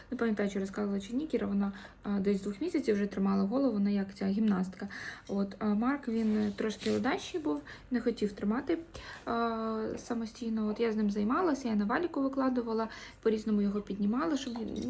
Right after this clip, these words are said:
ну, у нього качалися оці всі штучки. От. І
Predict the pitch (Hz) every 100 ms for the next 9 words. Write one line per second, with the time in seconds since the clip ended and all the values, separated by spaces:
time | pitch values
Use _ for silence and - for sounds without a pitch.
0 | 269 262 214 208 202 196 185 185 202 202
1 | 196 196 196 190 208 202 208 - 508 -
2 | 254 - - - - - 247 240 240 -
3 | - 262 262 254